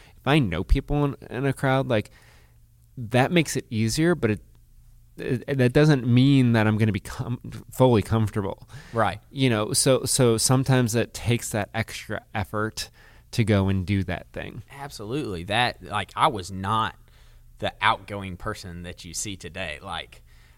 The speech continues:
Speaker 2: I was so, especially when I was overweight as a kid, I was so
Speaker 1: Mm-hmm.
Speaker 2: introverted, so shy, just lacked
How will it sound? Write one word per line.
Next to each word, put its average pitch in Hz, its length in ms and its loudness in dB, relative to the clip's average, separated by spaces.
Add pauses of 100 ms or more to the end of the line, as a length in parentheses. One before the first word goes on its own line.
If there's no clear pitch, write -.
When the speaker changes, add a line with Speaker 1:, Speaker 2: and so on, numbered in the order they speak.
(160)
Speaker 2:
I 107 160 2
was 110 220 -4
so, 107 920 -2 (340)
especially 185 520 -8
when 127 120 -6
I 117 100 -8
was 104 200 -12
overweight 104 460 -12
as 143 160 -8
a 151 60 -10
kid, 170 440 -10 (580)
I - 100 -10
was 117 160 -10
so - 300 -4
Speaker 1:
Mm-hmm. 95 100 -8
Speaker 2:
introverted, 101 500 -10
so 135 220 -4
shy, 107 400 -4
just 98 280 -14
lacked 101 480 -8